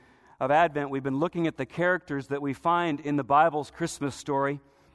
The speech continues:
all of whom are waiting. Elizabeth and Zechariah, Simeon and Anna, Joseph, and today Mary. She's a young teenaged girl, maybe thirteen, maybe sixteen,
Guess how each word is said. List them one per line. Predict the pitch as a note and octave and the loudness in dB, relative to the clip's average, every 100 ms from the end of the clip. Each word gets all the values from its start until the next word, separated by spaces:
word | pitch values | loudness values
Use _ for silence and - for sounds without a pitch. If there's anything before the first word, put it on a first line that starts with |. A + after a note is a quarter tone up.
| _ _ _ _ _ _ - C#3+ | _ _ _ _ _ _ -6 2
all | D3+ D#3 | 2 2
of | - | -2
whom | C3+ A#2+ | -4 -2
are | A2 | -2
waiting. | A2 G2+ G2 F2 _ _ _ _ _ _ _ _ - | -2 -2 -6 -10 _ _ _ _ _ _ _ _ -4
Elizabeth | A#2 C#3+ C3+ C3+ C#3 C3 | -2 -2 -2 -2 -2 -2
and | A2 | -4
Zechariah, | A2+ A#2 A2+ G#2+ A2+ A2+ A2+ - - - _ _ _ | -2 -2 0 2 2 2 0 -8 -20 -20 _ _ _
Simeon | - - D#3+ D#3 D#3 D3+ C3+ | -14 -2 2 2 2 0 -4
and | A2+ | -6
Anna, | A2+ B2 C3 C3+ - _ _ - | -4 -2 -2 -4 -10 _ _ -8
Joseph, | A#2+ B2+ - C3 - - _ _ _ _ _ | -2 -2 -2 -8 -8 -18 _ _ _ _ _
and | A2 | -8
today | - A2+ A#2 A2 | -6 0 2 2
Mary. | G2 F#2+ F#2 E2 D#2 - _ _ _ | -2 -4 -4 -6 -10 -18 _ _ _
She's | - C#3+ C3 | -4 -2 0
a | |
young | C3 D3+ E3 E3+ | 2 2 2 0
teenaged | E3 E3+ D#3+ C#3+ C#3 A2+ - | -4 -2 0 0 -2 -4 -6
girl, | B2 A#2+ G#2 F2+ - _ _ A#2+ | -4 -2 -2 -4 -14 _ _ -2
maybe | C#3 D3+ D3+ C#3+ | 0 2 2 0
thirteen, | C3+ D3 C#3 - C3 B2 B2 A2+ _ _ _ | -2 -4 -6 -6 -4 -2 -2 -4 _ _ _
maybe | A#2 C#3+ D3+ C#3 B2+ | -2 2 2 0 -2
sixteen, | - C3 - - C3 A#2+ | -4 -6 -6 -6 -4 -4